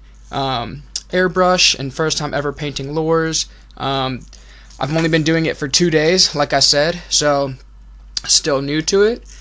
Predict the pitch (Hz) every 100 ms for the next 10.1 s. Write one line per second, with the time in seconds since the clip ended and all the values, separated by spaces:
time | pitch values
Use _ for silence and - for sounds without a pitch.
0 | - - 156 156 151 - - - 139 -
1 | 165 165 160 156 147 156 156 147 - -
2 | - - - 160 160 - 165 160 156 151
3 | - - 143 147 147 190 185 - 175 175
4 | 170 160 - 165 - 147 143 139 135 135
5 | 180 180 180 185 - - - - 143 143
6 | 139 131 - - - - - - 156 151
7 | 147 143 139 139 - 147 143 135 - -
8 | - - - 151 147 139 139 135 131 -
9 | - 165 156 135 123 170 - - 185 180
10 | 180